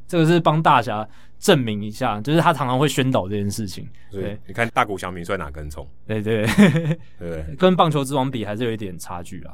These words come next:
Speaker 2: 对，
Speaker 1: 真的。
Speaker 2: 王可能那一横还没写完。
Speaker 1: 对啊，大谷的续航力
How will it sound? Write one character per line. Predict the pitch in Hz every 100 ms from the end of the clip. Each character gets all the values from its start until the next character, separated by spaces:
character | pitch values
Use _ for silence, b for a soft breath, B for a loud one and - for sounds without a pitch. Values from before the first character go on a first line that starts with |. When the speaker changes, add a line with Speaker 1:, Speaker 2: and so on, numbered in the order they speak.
| -
Speaker 2:
对， | 95
Speaker 1:
真 | 87
的。 | 104
Speaker 2:
王 | 117
可 | 160
能 | 120 120
那 | 147
一 | 143 156 - -
横 | - 107 95
还 | 101
没 | 101
写 | 107 - 80
完。 | 65 - -
Speaker 1:
对 | 160
啊， | 117 117
大 | 214 180
谷 | 139
的 | 123 117
续 | 175
航 | 135 120
力 | 131 120